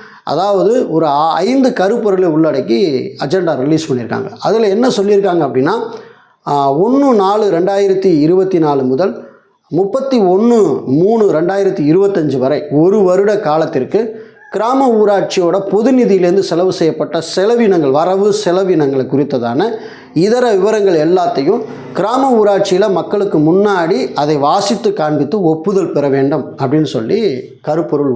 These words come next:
ஒண்ணுல சொல்லியிருக்காங்க. கருப்பொருள் ரெண்டு என்ன சொல்லியிருக்காங்கன்னா, ஆ, மனைப்பிரிவுகளுக்கு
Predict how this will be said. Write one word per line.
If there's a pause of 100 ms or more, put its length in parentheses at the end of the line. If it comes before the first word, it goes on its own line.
ஒண்ணுல (100)
சொல்லியிருக்காங்க. (540)
கருப்பொருள்
ரெண்டு
என்ன
சொல்லியிருக்காங்கன்னா, (260)
ஆ, (680)
மனைப்பிரிவுகளுக்கு